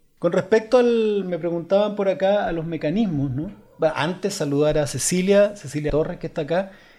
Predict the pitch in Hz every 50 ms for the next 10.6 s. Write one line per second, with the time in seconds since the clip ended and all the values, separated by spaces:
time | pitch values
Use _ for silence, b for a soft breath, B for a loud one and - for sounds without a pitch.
0 | B B _ - 139 139 139 139 - - 262 262 277 277 277 277 - - 262 247
1 | 240 240 240 220 180 202 214 214 220 226 233 - - _ _ - - - 180 180
2 | 180 180 170 175 190 196 190 190 190 185 180 175 156 B B B B B B -
3 | 143 147 135 - 160 156 175 208 208 185 180 175 180 180 180 190 196 175 156 185
4 | 202 202 208 196 202 180 156 151 143 139 147 165 165 139 117 - b b b b
5 | b b b - 143 147 - - 156 151 151 151 160 185 196 202 196 202 - 175
6 | 180 185 180 180 139 - - 165 135 - - 185 196 190 190 170 B B B B
7 | B B - - 156 143 156 185 220 247 247 226 202 208 196 175 160 143 147 131
8 | - 185 180 185 180 175 175 - _ 151 147 143 - - 196 185 151 135 - 151
9 | 143 143 139 - _ _ - - 170 165 165 165 156 156 151 - 160 151 151 180
10 | 190 180 160 156 160 160 160 147 147 160 156 151